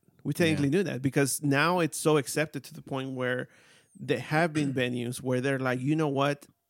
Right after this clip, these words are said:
Speaker 1: We could, I want that New York experience. I want that, that real legitimate graffiti experience. I don't want, like, some fake, I don't wanna grab,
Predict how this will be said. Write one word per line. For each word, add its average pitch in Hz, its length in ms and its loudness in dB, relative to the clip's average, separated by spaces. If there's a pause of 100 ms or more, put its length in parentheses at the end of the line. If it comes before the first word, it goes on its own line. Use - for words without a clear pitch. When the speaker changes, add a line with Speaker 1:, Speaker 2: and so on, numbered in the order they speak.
(380)
Speaker 1:
We 143 260 -2
could, 170 340 -4 (300)
I 143 100 -4
want 139 340 -4
that 127 180 0
New 127 160 -2
York 123 320 -8
experience. - 760 -18 (100)
I 131 80 0
want 135 340 0
that, 123 300 -2 (420)
that 123 240 0
real 131 840 2
legitimate 123 800 -4
graffiti 127 680 -4
experience. 120 420 -8
I 135 60 -2
don't 160 140 -2
want, 151 180 0
like, 131 220 -2
some 123 180 -10
fake, 127 320 -4
I 135 60 -4
don't 156 80 -2
wanna 147 180 -2
grab, 131 400 0